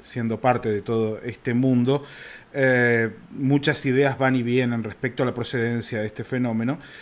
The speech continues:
Y, eh, la verdad es que me queda en claro que quizás hay como dos partes, ¿no? Una más que llega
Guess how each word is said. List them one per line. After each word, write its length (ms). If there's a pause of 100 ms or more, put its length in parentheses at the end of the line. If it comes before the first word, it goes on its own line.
(380)
Y, 840 (280)
eh, 380 (200)
la 240
verdad 220
es 100
que 300
me 180
queda 380
en 160
claro 400
que 260 (320)
quizás 360
hay 100
como 240
dos 160
partes, 420
¿no? 200
Una 260
más 300
que 180
llega 580